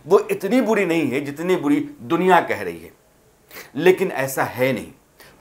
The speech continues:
पाकिस्तान दरअसल उस कबूतर की तरह है जो अपनी आंखें बंद किए हुए है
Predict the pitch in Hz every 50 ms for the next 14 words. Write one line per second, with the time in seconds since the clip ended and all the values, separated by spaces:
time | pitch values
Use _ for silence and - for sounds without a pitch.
0 | _ - 135 135 131 147 143 143 - 139 131 143 160 175 185 160 127 127 123 127
1 | - 160 147 135 127 - - 147 143 - - 131 117 127 135 147 143 156 160 160
2 | - 139 139 139 120 110 113 104 101 104 107 123 123 - - 120 127 120 - 127
3 | 123 117 110 113 117 - - 139 123 98 123 127 143 143 - 113 120 117 104 110
4 | 104 104 123 135 131